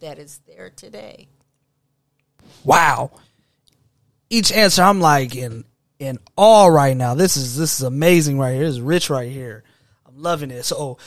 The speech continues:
Speaker 2: you mentioned that you're in the Black Panther Party. How, how did you get connected with them? Like, what was, what were the, uh,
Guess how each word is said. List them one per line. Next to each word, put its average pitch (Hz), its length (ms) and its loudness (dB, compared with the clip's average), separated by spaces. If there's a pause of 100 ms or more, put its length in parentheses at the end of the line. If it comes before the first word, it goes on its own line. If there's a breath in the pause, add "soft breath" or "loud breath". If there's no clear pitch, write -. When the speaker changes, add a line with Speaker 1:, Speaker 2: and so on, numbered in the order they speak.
(180 loud breath)
Speaker 2:
you 156 120 -4
mentioned 220 320 2
that 202 120 4
you're 202 120 4
in 196 60 2
the 190 60 0
Black 170 260 2
Panther 165 240 -4
Party. 156 300 -4
How, 185 160 -8 (420)
how 196 120 -16
did 226 120 -8
you 226 80 -8
get 226 160 -6
connected 208 520 -8
with 127 120 -20
them? 120 240 -20
Like, 120 160 -20
what 139 220 -12
was, 139 540 -8 (680)
what 147 200 -2
were 147 140 2
the, 139 220 -2
uh, 131 320 -4